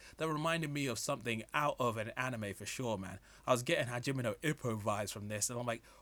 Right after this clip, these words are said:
"Ooh, the way this is, like, done with the lighting, with the shadows,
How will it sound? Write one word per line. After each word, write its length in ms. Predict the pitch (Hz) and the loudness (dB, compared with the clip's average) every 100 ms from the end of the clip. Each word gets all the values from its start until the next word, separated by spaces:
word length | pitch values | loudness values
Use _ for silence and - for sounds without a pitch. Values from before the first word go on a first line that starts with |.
| - - | -12 -2
"Ooh, 500 | 233 262 254 220 156 | 2 4 6 6 4
the 120 | 175 | 2
way 320 | 190 202 208 | 4 2 2
this 200 | 208 190 | 0 0
is, 280 | 180 170 147 | 2 2 2
like, 300 | 160 131 127 - 127 | 0 0 -2 -10 -2
done 260 | 131 135 127 | 2 4 2
with 140 | 113 | 0
the 80 | 98 | -2
lighting, 720 | 104 151 170 - 175 175 175 - - - - | 0 2 2 2 2 2 0 -4 -20 -14 -8
with 120 | 107 | -6
the 80 | - | -4
shadows, 720 | - 190 185 185 180 175 | 0 4 6 6 6 4